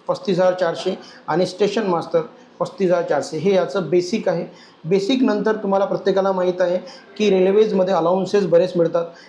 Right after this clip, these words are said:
like the allowances किंवा perks ज्याला म्हणू आपण, डीए राहतं, तुम्हाला ट्रान्सपोर्टेशन अलाउन्स राहतं,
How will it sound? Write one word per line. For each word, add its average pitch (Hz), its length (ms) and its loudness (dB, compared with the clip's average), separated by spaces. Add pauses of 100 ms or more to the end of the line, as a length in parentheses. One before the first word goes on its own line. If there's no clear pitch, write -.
(160)
like 170 520 -2
the 165 80 2
allowances 196 460 2 (360)
किंवा 180 260 2
perks 175 180 4
ज्याला 185 220 2
म्हणू 180 180 0
आपण, 175 240 0 (320)
डीए 196 380 2
राहतं, 185 320 0
तुम्हाला 180 240 0
ट्रान्सपोर्टेशन 190 680 -2
अलाउन्स 185 300 0
राहतं, 180 340 -2